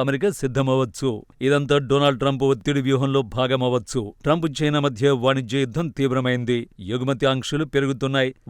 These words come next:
వంద శాతం సుంకాలపై ఇప్పుడు చర్చ జరుగుతోంది. ఈ నేపథ్యంలో క్రైస్తవులపై చైనా ఉక్కుపాదం మోపుతుండటంతో ట్రంప్ ప్రభుత్వం సీరియస్ యాక్షన్కు దిగే అవకాశం ఉంది. మరోవైపు చైనాలో మతపరమైన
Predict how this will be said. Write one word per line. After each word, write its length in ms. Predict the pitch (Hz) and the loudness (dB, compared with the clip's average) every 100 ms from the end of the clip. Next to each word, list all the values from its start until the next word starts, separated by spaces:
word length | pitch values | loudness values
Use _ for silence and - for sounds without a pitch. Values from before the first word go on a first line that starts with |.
| 107 | -2
వంద 180 | 135 135 | 0 0
శాతం 260 | 147 139 139 123 | 0 0 0 0
సుంకాలపై 440 | 135 127 135 123 139 | -2 0 0 0 -2
ఇప్పుడు 240 | 113 147 139 - | 0 0 0 0
చర్చ 300 | 135 120 160 131 | -4 -2 -2 0
జరుగుతోంది. 600 | 135 131 107 135 127 120 107 - - | 2 0 2 0 2 -2 -4 -10 -4
ఈ 100 | 139 | 0
నేపథ్యంలో 440 | 147 151 135 147 151 135 | 2 2 2 4 4 4
క్రైస్తవులపై 640 | 131 147 - 151 143 147 147 131 - | 2 2 2 2 2 4 2 0 0
చైనా 200 | 143 147 135 | 2 2 0
ఉక్కుపాదం 460 | 104 131 139 135 131 | -2 2 2 4 0
మోపుతుండటంతో 680 | 127 123 135 131 131 127 214 135 | -2 -2 0 0 0 0 0 0
ట్రంప్ 200 | 131 139 131 | 0 0 0
ప్రభుత్వం 400 | 131 139 127 202 151 - - | 0 0 0 -2 -4 -12 -4
సీరియస్ 340 | 151 156 135 147 | 0 2 2 0
యాక్షన్కు 420 | 139 - 143 135 135 | -2 -2 -4 -2 -2
దిగే 180 | 135 135 | 2 2
అవకాశం 400 | 127 135 196 190 135 | 2 -2 -2 0 0
ఉంది. 240 | 135 127 92 - - 123 | 0 0 -2 -10 -6 2
మరోవైపు 420 | 160 170 160 160 160 131 | 4 4 2 0 -2 -2
చైనాలో 320 | 151 165 165 170 127 | 0 0 2 0 0
మతపరమైన 480 | 139 165 156 156 | 0 2 2 2